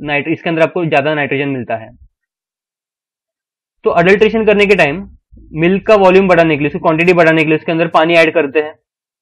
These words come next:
Okay। but पानी ऐड करने से जो dilution होता है उसके कारण जो protein की मात्रा है कम हो जाती है। तो जब भी कंपनीज प्रो-, मिल्क को check करते हैं, protein level जो check करते हैं वो nitrogen content के हिसाब से check करते हैं, इसलिए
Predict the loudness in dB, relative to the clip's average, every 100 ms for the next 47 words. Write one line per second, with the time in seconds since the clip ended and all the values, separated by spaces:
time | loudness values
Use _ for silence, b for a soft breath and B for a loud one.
0 | _ _ _ -6 -2 -2 b b _ -6
1 | 0 0 2 2 2 0 -2 0 4 6
2 | 4 2 0 2 0 0 0 0 0 -2
3 | -2 -2 -2 -4 -2 -2 0 -2 0 -2
4 | 0 0 -2 -4 -10 -14 -20 _ _ _
5 | _ _ _ _ _ _ _ _ _ _
6 | 0 4 4 2 2 2 2 0 -4 -6
7 | -8 -20 -20 -4 0 0 2 4 2 2
8 | 0 0 0 0 2 2 2 2 2 0
9 | 0 0 0 -2 -4 -6 _ _ -2 0
10 | 0 0 0 0 -2 -2 -2 -2 -4 -2
11 | -2 -4 -8 -6 -8 -10 -12 -16 _ _
12 | _ -16 -4 0 0 -2